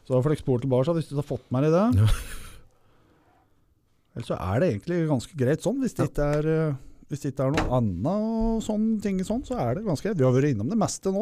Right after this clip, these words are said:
Speaker 1: da.
Speaker 2: Mhm.
Speaker 1: Enkelte ting.
Speaker 2: Vi pratet litt grann på noe, jeg er så dårlig på sånn giveaway vi har.
Speaker 1: Vi må,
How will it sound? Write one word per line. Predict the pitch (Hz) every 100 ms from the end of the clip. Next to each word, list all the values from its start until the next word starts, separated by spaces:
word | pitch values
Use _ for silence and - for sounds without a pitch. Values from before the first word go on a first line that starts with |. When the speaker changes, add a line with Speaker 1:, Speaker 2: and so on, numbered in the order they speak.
| 277
Speaker 1:
da. | 277 -
Speaker 2:
Mhm. | 131 95 - - - - - - - - - - - - -
Speaker 1:
Enkelte | 165 180 202
ting. | 214 254 - - - - - - - - - -
Speaker 2:
Vi | 165
pratet | 147 107 143
litt | 127
grann | 123
på | 127 120
noe, | 113 113 113 107 92 80 - -
jeg | 78
er | 92
så |
dårlig | 80 69 69
på | 87
sånn | 87
giveaway | 73 76 104
vi | 101 98
har. | 98 - - - - 147 - - - - - _ _ _ - - - - - - - - - - _ - - - - - - - -
Speaker 1:
Vi | 151
må, | 165 160